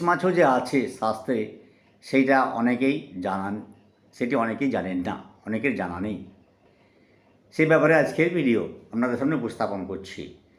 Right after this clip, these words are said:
তবে মূল পর্বে যাওয়ার আগে আপনাদেরকে প্রফেসর এ কে এম চ্যানেলের পক্ষ থেকে নমস্কার জ্ঞাপন করছি। কি বলা হয়েছে?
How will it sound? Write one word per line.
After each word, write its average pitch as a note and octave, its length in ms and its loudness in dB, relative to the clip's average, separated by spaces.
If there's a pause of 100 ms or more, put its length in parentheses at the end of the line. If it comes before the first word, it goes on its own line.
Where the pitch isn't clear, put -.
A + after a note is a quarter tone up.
(400)
তবে C3+ 200 4 (200)
মূল D#3+ 200 4
পর্বে D3 240 4
যাওয়ার B2 280 4
আগে B2 220 4
আপনাদেরকে A#2+ 520 0
প্রফেসর A2 340 -2
এ G#2+ 100 -2
কে B2 100 -4
এম A#2 80 -2
চ্যানেলের G#2 300 -6
পক্ষ A2 140 -4 (140)
থেকে D3 120 0 (100)
নমস্কার A2 340 -4
জ্ঞাপন F2 260 -6
করছি। E2 360 -12 (880)
কি D3 60 2
বলা D3+ 200 4
হয়েছে? D3+ 240 4